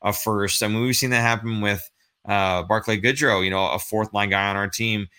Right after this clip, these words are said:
He garnered a first round draft pick, and it's because Tampa knew, "Hey, we're going all the way this year." That, that first, uh, first round draft pick is not gonna be, uh, very early <laughs> whatsoever. So we're okay essentially giving away a very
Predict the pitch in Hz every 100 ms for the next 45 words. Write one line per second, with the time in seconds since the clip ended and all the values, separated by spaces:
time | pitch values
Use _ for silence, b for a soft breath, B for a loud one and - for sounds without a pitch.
0 | b - 101 104 104 104 101 98 98 92
1 | - 101 101 98 90 92 104 - 101 92
2 | 95 95 87 101 104 101 98 - b b
3 | - 120 120 113 117 139 104 113 123 101
4 | 117 117 117 110 107 101 123 110 104 104
5 | 104 101 B B 90 110 107 87 107 -
6 | 117 117 - 110 104 101 107 107 107 98
7 | 113 - 98 98 101 101 104 95 98 95
8 | 92 _ _ _ - 90 87 85 104 92
9 | 120 117 110 - - 156 147 113 - 123
10 | 123 117 104 101 104 101 90 B B 107
11 | 123 113 107 113 101 107 104 104 95 104
12 | 101 95 95 95 90 98 98